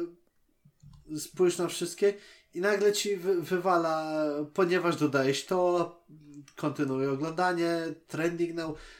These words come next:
Bitch, ja chcę kompletną listę tego, co mogę obejrzeć, a nie, że to jest tak powalone. Nie wspominając o tym, że nie możesz sobie wybrać, e,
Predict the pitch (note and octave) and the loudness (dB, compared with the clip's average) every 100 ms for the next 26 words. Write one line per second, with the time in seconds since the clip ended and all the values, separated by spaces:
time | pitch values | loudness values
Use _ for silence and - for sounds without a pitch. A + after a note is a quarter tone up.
0 | - D3 G#3 C4 - A3 A3+ - A3 - | -12 6 8 8 4 2 2 0 -4 -4
1 | - G3+ - G#3 A3+ A#3+ A3+ G3+ G#3 A3 | -4 -4 -2 -6 -6 -6 -6 -4 -2 -2
2 | - - A#2+ A#2+ - - _ _ _ - | -4 -4 -4 -4 -16 -20 _ _ _ 0
3 | G3+ G3+ G3 F#3+ E3+ G3 G#3+ G#3+ F3 D#3 | 2 4 2 2 2 2 2 0 0 0
4 | F#3 F3+ C#3+ C3+ D3 - - - - _ | 4 4 4 2 2 -2 -12 -18 -20 _
5 | _ _ _ _ _ _ _ - E3 F3 | _ _ _ _ _ _ _ -4 -2 2
6 | G3+ A3 F3+ F3+ F3 E3+ - F3+ F3+ E3+ | 2 2 2 2 4 2 2 4 4 4
7 | - - _ _ _ - - - - - | 0 -14 _ _ _ -6 -4 -4 -12 -6
8 | D3+ E3 D3+ D3+ B2+ A2+ G#2+ - _ - | 0 2 4 4 2 -4 -8 -14 _ -20
9 | - - - _ C#3 E3 F3 - F3 F3 | -20 -20 -20 _ -2 -2 -2 -2 -2 0
10 | F3+ F3 F3+ F3 E3 D#3 D#3+ E3+ F3+ G3 | -2 -2 -4 -4 -4 -4 -4 -2 -2 0
11 | A3 F#3+ - E3 D3+ C#3+ C#3+ D3 C#3 - | 0 -2 -4 -2 -2 -2 -2 -2 -2 -2